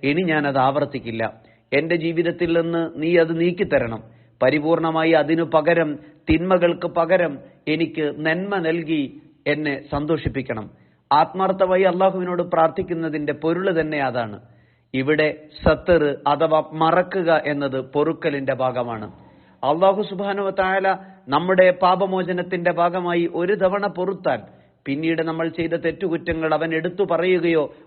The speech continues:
ഓർക്കുകയോ ആവർത്തിക്കുകയോ ചെയ്യില്ല. എന്നതുപോലെ വിശ്വാസിയെ സംബന്ധിച്ചിടത്തോളം നമുക്കും ഇതിനർഹനാകണമെങ്കിൽ, അള്ളാഹുവിന്റെ പാപമോചനത്തിന് പരിപൂർണമായി അവകാശികളാകണമെങ്കിൽ,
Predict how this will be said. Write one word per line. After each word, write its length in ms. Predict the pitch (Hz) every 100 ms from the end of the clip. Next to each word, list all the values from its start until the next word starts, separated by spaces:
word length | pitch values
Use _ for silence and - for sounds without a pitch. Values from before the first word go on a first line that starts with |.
| -
ഓർക്കുകയോ 720 | 156 180 196 185 175 165 143 -
ആവർത്തിക്കുകയോ 760 | 151 160 180 175 - 147 139
ചെയ്യില്ല. 580 | 131 135 127 120 117 - - _ _ 123
എന്നതുപോലെ 560 | 135 156 151 151 151
വിശ്വാസിയെ 500 | 156 151 160 160 160
സംബന്ധിച്ചിടത്തോളം 960 | 160 160 165 165 165 165 165 165 165 165 - - -
നമുക്കും 680 | 139 156 170 170 175 156 - -
ഇതിനർഹനാകണമെങ്കിൽ, 1300 | 160 165 180 170 185 196 170 147 135 131 123 120 120 - - _
അള്ളാഹുവിന്റെ 640 | 123 143 160 165 156 156
പാപമോചനത്തിന് 1040 | 143 156 156 165 170 165 170 170 175 170 165 - -
പരിപൂർണമായി 720 | 139 156 160 180 180 175 175
അവകാശികളാകണമെങ്കിൽ, 1200 | 185 165 185 202 196 180 170 143 143 135 127 123